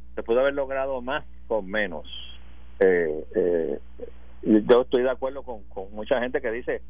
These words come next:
que la, eh, eh, Autoridad de Energía Eléctrica necesita un cambio, hay que renovarla.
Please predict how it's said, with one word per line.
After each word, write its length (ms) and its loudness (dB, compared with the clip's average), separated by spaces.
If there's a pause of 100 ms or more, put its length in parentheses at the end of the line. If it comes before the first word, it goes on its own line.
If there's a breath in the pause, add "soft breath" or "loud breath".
(440)
que 100 -2
la, 220 -2
eh, 160 -6
eh, 240 4
Autoridad 320 2
de 80 0
Energía 180 0
Eléctrica 540 0 (100)
necesita 440 0
un 100 -2
cambio, 440 0
hay 120 0
que 120 -2
renovarla. 760 -2